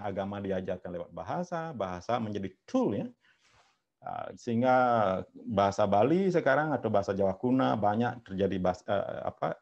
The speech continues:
eh, loan, ya, loaded with, eh, Sanskrit words. Oke, begitu kemudian agama Islam datang, kemudian bahasa Arab dan sebagainya. Oke, eh,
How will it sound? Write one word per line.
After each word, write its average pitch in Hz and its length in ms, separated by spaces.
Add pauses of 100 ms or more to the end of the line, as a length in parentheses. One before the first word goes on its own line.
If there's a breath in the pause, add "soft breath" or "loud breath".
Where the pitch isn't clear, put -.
(160)
eh, - 160 (240)
loan, 107 560
ya, 143 160 (160)
loaded 120 800
with, 104 240 (160)
eh, 95 80
Sanskrit 98 640
words. 80 560
Oke, 117 320
begitu 104 480
kemudian 104 800 (480 soft breath)
agama 101 320
Islam 180 320
datang, 147 480
kemudian 92 480
bahasa 82 400
Arab 80 320
dan 78 160
sebagainya. 76 720
Oke, 139 400
eh, - 320